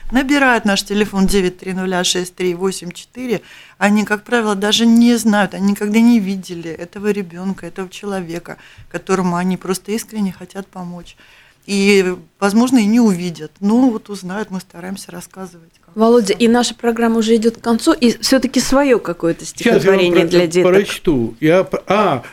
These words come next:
Speaker 3: а, я, э, если к концу, это тогда коротенький.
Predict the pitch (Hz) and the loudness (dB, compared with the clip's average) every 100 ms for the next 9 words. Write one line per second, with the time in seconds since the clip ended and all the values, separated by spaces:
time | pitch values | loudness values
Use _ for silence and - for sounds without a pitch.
0 | _ - - - 165 160 127 139 185 160 | _ -16 -14 -4 0 0 0 2 0 -2
1 | - - - 180 170 190 - 185 180 233 | -12 -16 -6 -2 0 -2 -2 -2 2 0
2 | 160 170 165 170 160 - 180 131 - 110 | 2 0 2 0 0 0 2 0 -2 -6
3 | 98 107 104 | -6 -6 -8